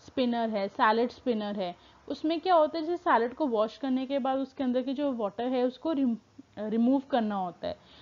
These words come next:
तो इसको देखो जैसे बहुत ही हाई speed पे ये rotate होता है, जिससे क्या होता है इसके जो water है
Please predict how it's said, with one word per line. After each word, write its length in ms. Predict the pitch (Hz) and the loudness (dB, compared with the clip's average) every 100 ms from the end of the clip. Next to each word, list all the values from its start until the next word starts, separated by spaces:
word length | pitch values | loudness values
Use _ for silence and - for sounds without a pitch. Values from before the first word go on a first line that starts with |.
| - | -10
तो 80 | 285 | -4
इसको 240 | 302 - | -4 -2
देखो 200 | 320 330 | -2 0
जैसे 200 | 359 349 | -2 0
बहुत 380 | 320 247 233 233 | 0 2 2 2
ही 60 | 339 | -2
हाई 320 | 262 226 226 | 0 2 2
speed 320 | - 254 226 | 0 -4 -4
पे 140 | - 247 | -2 0
ये 280 | 233 277 339 - - - - | 0 -2 -4 -12 -20 -14 -2
rotate 520 | 254 - 247 220 214 | -2 4 6 6 4
होता 240 | 208 - | -4 -2
है, 80 | 190 | -4
जिससे 300 | 196 - 320 | -4 -4 -4
क्या 140 | 294 320 | 2 2
होता 200 | 311 320 | 4 -2
है 20 | |
इसके 220 | 320 339 | -2 -2
जो 120 | 302 | 0
water 420 | 247 196 196 240 | 2 0 0 -2
है 220 | 220 185 | 0 -2